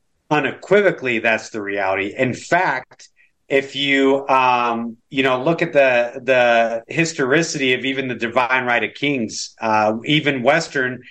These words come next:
Western centric, but also in Shintoism and in China and in, in, uh, Southeast Asia, uh, in the Levant, if you look in the, you know, Greco-Roman area, historically Greco-Roman areas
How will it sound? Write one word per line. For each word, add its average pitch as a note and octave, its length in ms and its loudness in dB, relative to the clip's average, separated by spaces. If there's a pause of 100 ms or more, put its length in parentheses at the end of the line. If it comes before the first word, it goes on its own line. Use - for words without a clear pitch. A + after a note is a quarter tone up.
(320)
Western D#3 360 0
centric, E3+ 500 -2
but C#3+ 180 2
also D#3+ 420 2
in A#2+ 220 -6
Shintoism C#3+ 920 -2
and A#2 260 -2
in G#2 160 -4
China C#3 360 -2
and A#2 320 0
in, G#2 140 -6 (100)
in, A#2+ 300 0
uh, G#2+ 200 -2 (160)
Southeast C#3+ 580 -2
Asia, D3 580 2 (380)
uh, B2 480 2
in B2+ 680 -2
the C3 80 2
Levant, B2+ 760 0
if B2+ 260 0
you B2+ 200 0
look C3+ 240 4 (160)
in B2+ 340 -2
the, A#2+ 460 -2 (260)
you B2+ 140 2
know, B2 480 0 (200)
Greco-Roman D3+ 720 2
area, D3+ 320 4
historically D3 580 0
Greco-Roman D3 720 2
areas E3+ 600 4